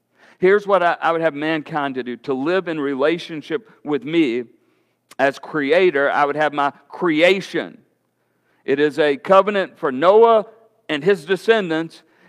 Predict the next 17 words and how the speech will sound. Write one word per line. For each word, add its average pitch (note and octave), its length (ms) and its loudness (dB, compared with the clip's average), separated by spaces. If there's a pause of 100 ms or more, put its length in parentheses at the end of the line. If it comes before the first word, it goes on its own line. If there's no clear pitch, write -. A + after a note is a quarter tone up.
and F3+ 160 0
it F3+ 100 0
extends A3+ 640 -2
to G3+ 240 -4
all G3 240 8
those F#3+ 240 0
that F#3+ 100 0
they G3 140 4
have F#3+ 100 -2
been F#3+ 160 -4
called A3+ 500 4
to F#3 440 0 (720)
multiply E3+ 920 2 (580)
and A#2 120 -14
fill F3 180 -2
the F3+ 140 0
earth. F#3 360 2